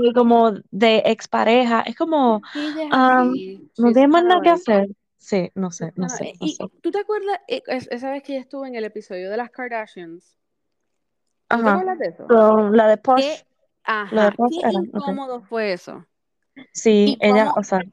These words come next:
Speaker 2: transactional was that?
Speaker 1: <laughs> Sí, sí,
Speaker 2: ¿Verdad
Speaker 1: bien
Speaker 2: que
Speaker 1: brutal.
Speaker 2: sí? Como
Speaker 1: Ok,
Speaker 2: que
Speaker 1: siéntese
Speaker 2: for you to
Speaker 1: aquí.
Speaker 2: Exacto, <laughs> exacto. Tú estás usando mi nombre, yo estoy usando el tuyo. Let's do this. That's it.
Speaker 1: Fatal,
Speaker 2: We're not
Speaker 1: fatal.
Speaker 2: friends. Esta mañana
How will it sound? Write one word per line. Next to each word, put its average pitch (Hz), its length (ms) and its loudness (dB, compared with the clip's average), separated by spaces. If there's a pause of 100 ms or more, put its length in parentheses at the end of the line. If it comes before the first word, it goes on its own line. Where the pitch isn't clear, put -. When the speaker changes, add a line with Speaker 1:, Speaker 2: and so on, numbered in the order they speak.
Speaker 2:
transactional 202 1300 -6 (240)
was 175 280 -10
that? - 100 -12
Speaker 1:
<laughs> - 40 -10
Sí, 320 140 2 (400)
sí, 302 300 2 (100)
Speaker 2:
¿Verdad 208 200 -2
Speaker 1:
bien 214 120 -2
Speaker 2:
que 226 60 0
Speaker 1:
brutal. 226 260 -6
Speaker 2:
sí? - 240 -18
Como 262 160 -2
Speaker 1:
Ok, 285 80 -2
Speaker 2:
que 254 200 2
Speaker 1:
siéntese 226 460 0
Speaker 2:
for 269 80 0
you 277 100 2
to 294 60 -4
Speaker 1:
aquí. 277 540 -2 (420)
Speaker 2:
Exacto, 208 420 -6
<laughs> - 260 -14 (260)
exacto. 233 520 -6 (360)
Tú 262 80 -4
estás 214 200 -6
usando 226 240 -8
mi 294 80 -10
nombre, 294 500 -4
yo 220 60 -12
estoy 208 160 -12
usando 214 220 -8
el 269 100 -10
tuyo. 240 480 -8 (320)
Let's 190 260 -14
do 180 200 -10
this. - 180 -18 (340)
That's - 160 -2
it. - 0 -
Speaker 1:
Fatal, 180 380 2
Speaker 2:
We're 202 120 -12
not 185 120 -4
Speaker 1:
fatal. - 140 -8
Speaker 2:
friends. - 220 -20 (380)
Esta 214 280 -6
mañana 339 540 -8